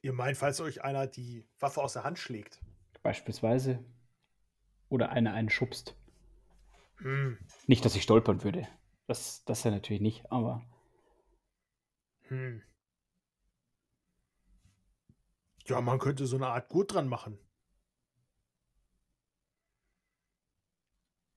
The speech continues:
Speaker 2: Man könnte oder ihr könntet?
Speaker 1: Äh, ja, ich hab hinten noch Leder. Ja, das könnte ich machen.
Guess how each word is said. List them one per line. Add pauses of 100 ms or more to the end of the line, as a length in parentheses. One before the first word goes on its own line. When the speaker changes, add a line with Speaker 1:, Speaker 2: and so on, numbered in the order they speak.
(1000)
Speaker 2:
Man
könnte
oder
ihr
könntet? (1120)
Speaker 1:
Äh, (360)
ja,
ich (100)
hab
hinten
noch
Leder. (100)
Ja,
das (200)
könnte
ich
machen.